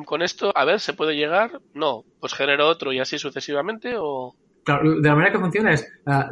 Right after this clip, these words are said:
Speaker 2: tengo piezas como pieci-, como piezas de Lego, que son trozos de niveles, y cada pieza, si no recuerdo mal ahora, ahora también lo digo de memoria, pero creo que son dieciséis por dieciséis,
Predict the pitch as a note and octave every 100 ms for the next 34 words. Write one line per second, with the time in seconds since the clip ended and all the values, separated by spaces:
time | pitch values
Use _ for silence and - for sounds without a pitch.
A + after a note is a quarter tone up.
0 | C3 E3+ G3+ G#3 G#3 A#3 A3+ C3 B2 C3
1 | B2+ B2+ B2 B2 D3 D3+ D3+ F#3 G#3 A3+
2 | C3 C3 C3 C#3+ D3 C3 C3+ D3 F#3+ B3
3 | - _ _ _ - C3+ B2+ C#3+ D#3 E3
4 | G3 - G#3 A3+ - - _ _ - -
5 | B2+ D3+ D#3+ E3 D#3 D3+ D3+ D#3 F3 G3+
6 | - C3 C3 B2+ C3+ C3 B2+ A#2+ A#2+ D3+
7 | F#3 - _ _ _ _ - B2 A#2+ D#3+
8 | D#3+ C#3 D3+ C#3+ C3 A#2+ D3+ D#3 C#3 C3
9 | A#2+ - C3 A#2 G#2+ -